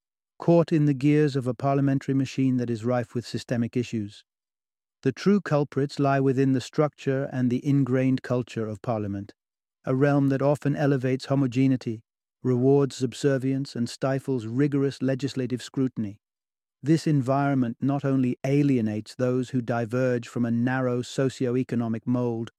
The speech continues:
but also propels M Ps toward executive glory over legislative diligence, nudging them away from the critical examination of the laws they enact. A roadmap to reform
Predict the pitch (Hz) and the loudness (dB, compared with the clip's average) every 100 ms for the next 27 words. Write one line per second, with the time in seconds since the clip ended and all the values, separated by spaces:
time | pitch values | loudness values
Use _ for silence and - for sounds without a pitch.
0 | _ _ _ 139 139 143 147 - 135 120 | _ _ _ -2 2 2 2 0 -4 -2
1 | 131 - - 143 139 135 123 131 135 127 | -6 -6 -2 0 0 -2 -4 -4 -2 -2
2 | - 151 135 120 113 - 123 123 135 135 | -2 -2 0 -2 -6 -4 -2 0 0 0
3 | 120 104 131 135 135 123 113 131 131 123 | -2 -2 -4 -2 -2 -4 -2 -2 0 -2
4 | 117 113 _ - 131 123 123 127 131 131 | -4 -6 _ -2 0 2 0 0 -2 -4
5 | - 127 127 113 135 131 110 110 95 - | -4 -4 -4 -2 0 0 -2 -6 -10 -14
6 | _ _ _ _ _ 131 131 139 131 135 | _ _ _ _ _ 2 4 4 2 2
7 | 131 127 131 127 135 131 127 117 127 120 | 2 2 0 0 0 0 -2 -2 -2 -2
8 | 113 - 151 139 143 131 113 127 127 127 | -4 0 0 2 0 -2 -2 0 2 2
9 | 131 - 127 113 127 120 123 127 120 - | 0 0 -2 -2 -2 0 0 0 -2 -4
10 | 110 101 95 95 _ _ _ _ _ _ | -4 -4 -8 -14 _ _ _ _ _ _
11 | _ _ _ - 135 131 147 165 147 147 | _ _ _ -2 0 4 6 6 4 2
12 | 139 - - 131 123 - 143 131 131 131 | 2 -2 -4 -2 -2 -2 -2 0 2 0